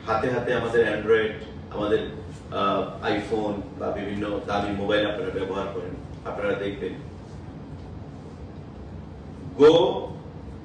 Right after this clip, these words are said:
Vivo, Evivo, Go Evivo। আপনি দেখবেন এখানে, আপনারা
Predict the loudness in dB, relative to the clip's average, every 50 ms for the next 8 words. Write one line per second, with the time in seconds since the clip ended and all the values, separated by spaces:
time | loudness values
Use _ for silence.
0 | -12 -12 -6 2 4 4 6 6 4 0 -2 -4 -8 -10 -12 -12 -12 -12 -14 -14
1 | -10 -2 2 4 8 8 8 6 6 0 -2 0 6 8 8 10 10 8 6 4
2 | 2 -2 -2 -6 -6 -10 -12 -12 -12 -12 -12 -12 -12 -12 -14 -14 -14 -12 -12 -12
3 | -12 -12 -12 -14 -14 -12 -12 -12 -12 -12 -12 -12 -12 -12 -14 -14 -14 -14 -12 -8
4 | 0 2 4 4 6 6 8 8 8 8 8 8 8 8 8 6 4 0 0 -2
5 | -6 -8 -10 -10 -10 -10 -6 -2 2 6 6 6